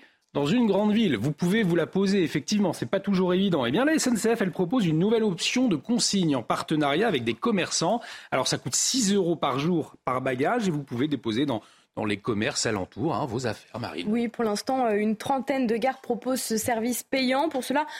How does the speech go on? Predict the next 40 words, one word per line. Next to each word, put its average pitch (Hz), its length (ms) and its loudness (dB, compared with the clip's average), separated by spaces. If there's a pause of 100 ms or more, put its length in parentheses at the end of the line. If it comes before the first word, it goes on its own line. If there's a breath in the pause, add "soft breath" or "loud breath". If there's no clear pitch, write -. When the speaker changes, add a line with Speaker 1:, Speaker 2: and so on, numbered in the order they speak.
(220 loud breath)
Speaker 2:
rien 262 200 0
de 320 60 0
plus 294 220 0
simple. 302 380 0
Il 254 80 0
faut 262 120 -2
réserver 226 360 0
sur 226 160 -4
l'application 208 680 -2
S 220 220 -2
N 226 140 0
C 220 260 -2
F - 120 -10
ou - 20 -6
sur 196 180 -6
son 196 140 -4
site 254 260 -2
internet. 220 420 -2 (340 loud breath)
Le 220 100 0
service 208 360 -2
est 220 60 -2
disponible 185 420 -2
vingt-quatre 240 400 -2
heures 247 80 -2
sur 247 140 -4
vingt-quatre, 247 400 -2
sept 311 320 -4
jours 277 160 0
sur 240 220 -4
sept, 311 240 -4
mais 302 80 0
les 247 180 0
usagers 208 340 0
s'interrogent 240 480 -4
sur 226 140 -2
la 196 140 -2
protection 262 720 -4
de 226 120 0
leurs 202 200 0
bagages. 190 400 0